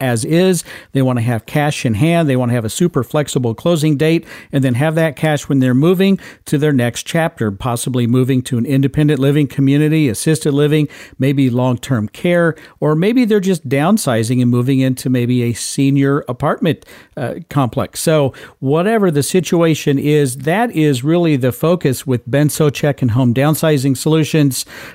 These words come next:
uh, featured in the Kansas City Star on Me T V. Uh, Ben is a veteran. Ben, thank you for your service. Ve-, veteran-owned, operated,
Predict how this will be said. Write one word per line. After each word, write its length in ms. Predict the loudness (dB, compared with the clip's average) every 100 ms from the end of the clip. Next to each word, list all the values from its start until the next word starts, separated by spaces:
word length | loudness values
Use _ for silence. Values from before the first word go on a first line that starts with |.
| -8
uh, 140 | -6 -6
featured 580 | -2 0 2 2 2 0
in 200 | -2 -2
the 80 |
Kansas 380 | -2 0 0 0
City 300 | 0 0 0
Star 640 | -2 -4 0 2 2 2 0 -4 -6
on 280 | 0 2 4
Me 200 | 4 2
T 280 | 0 0 2
V. 380 | 2 2 2 0 -8 -10
Uh, 340 | -4 -2 -2 -4
Ben 320 | -2 0 2
is 160 | 2 2
a 160 | 0
veteran. 640 | 0 -2 0 2 2 2
Ben, 420 | 2 2 2 0 -2
thank 320 | -2 -2 -2
you 60 |
for 160 | -2 0
your 160 | 0 0
service. 400 | 0 0 0 -4
Ve-, 380 | -6 -2 -2
veteran-owned, 920 | 0 -2 0 0 0 0 0 0 0 -4 _ _ _ -6
operated, 640 | -4 -2 0 2 0 -2